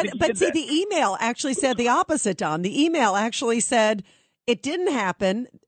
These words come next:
Speaker 2: and it's, and it's sent to Mayorkas from, like, his deputy, and then he goes out to a briefing and tells otherwise. That's a liar, don't you think?
Speaker 1: Right, right. But the, di-, don't you think that they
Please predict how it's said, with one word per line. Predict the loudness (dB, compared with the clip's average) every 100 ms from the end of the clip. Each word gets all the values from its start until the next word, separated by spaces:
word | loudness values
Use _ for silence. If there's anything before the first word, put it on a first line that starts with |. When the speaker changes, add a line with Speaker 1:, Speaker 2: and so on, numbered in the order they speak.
| _ -2
Speaker 2:
and | -2
it's, | -2 -6 -4
and | -2
it's | -4
sent | -4 -4 -4 -4
to | -2 0
Mayorkas | 0 2 4 2 0 -6 -6
from, | -6 -4
like, | -2
his | -2 0
deputy, | 0 2 0 -4 -4 -6 -10 _ _ -4
and | 0
then | 0
he |
goes | 2 0 2
out | 0
to | 0 -2
a |
briefing | 0 -2 -2 -2 -2
and | 0
tells | 2 2
otherwise. | 2 0 0 0 0
That's | -2 -2
a | 0
liar, | 4 4 2 -2
don't | -6 -6 -4
you |
think? | -2 -2 -2 -6 _
Speaker 1:
Right, | -12 -8 -6 -2
right. | 0 0 0
But | -2
the, | -2 -4
di-, | -4 -6 -2
don't | -2 -2 -6
you | -10
think | -8 -8
that | -8 -10
they | -8